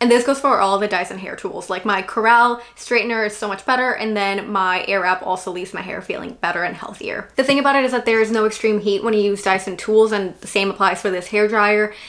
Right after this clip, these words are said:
It does have, like, a smart tool and intelligent heat control that actually measures the temperature every forty, what is it, forty times per second or something? Yeah, forty times a second. And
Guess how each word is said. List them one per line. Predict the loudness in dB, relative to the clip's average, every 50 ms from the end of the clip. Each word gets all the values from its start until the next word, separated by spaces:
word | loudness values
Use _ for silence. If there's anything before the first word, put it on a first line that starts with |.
| -12 -6
It | -4 0 2
does | 2 2 2
have, | 2 0 0
like, | 0 -2 0 0
a | 0 0 0 0 -2 -6
smart | -10 -4 0 2 2 2 2 -2
tool | -2 0 2 4 4
and | 4 4 2
intelligent | 2 2 2 2 2 2 0 0 -2
heat | -4 -6 -8 -10 -8 -4
control | -4 -4 -2 2 2 2 4 4
that | 2 0 0 -2 -2
actually | -2 -2 -2 -2 -2 0 0
measures | 0 0 0 0 0 0 0
the | 0
temperature | -4 -4 -6 -8 -2 -2 0 0 0
every | -2 -4 -4 -2 -2 -2 -2
forty, | -4 -4 -4 -2 0 0 0 0 -2 -2 -4
what | -6 -4 -2
is | -2 -2
it, | -2 -2
forty | 0 0 0 2
times | 2 0 0 0
per | -2 -4
second | -2 -2 -4 -2 -2 -2
or | 0
something? | 0 0 2 2 2 0 0 2
Yeah, | 4 4 4
forty | 4 4 4 4 6 6
times | 4 4 2 2
a | 0
second. | -2 -4 -4 -4 -6 -8 -8 -10 _ 0
And | 2 2 4 4 2 2 0 -4